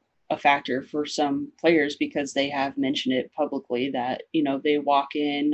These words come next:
on a random Tuesday at eleven A M to go practice, and there's hundreds of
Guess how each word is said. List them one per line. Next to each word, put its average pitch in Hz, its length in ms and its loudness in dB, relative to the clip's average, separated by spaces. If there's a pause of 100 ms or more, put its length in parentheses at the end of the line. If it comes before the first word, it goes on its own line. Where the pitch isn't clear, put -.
on 139 220 0
a 139 60 -2
random 139 420 -2
Tuesday 139 760 0
at 135 260 0 (120)
eleven 143 320 0
A 139 220 0
M 151 160 2
to 143 80 -4
go 131 140 -2
practice, 147 760 0
and 139 260 0
there's 139 480 -4 (440)
hundreds 175 400 4
of 151 280 2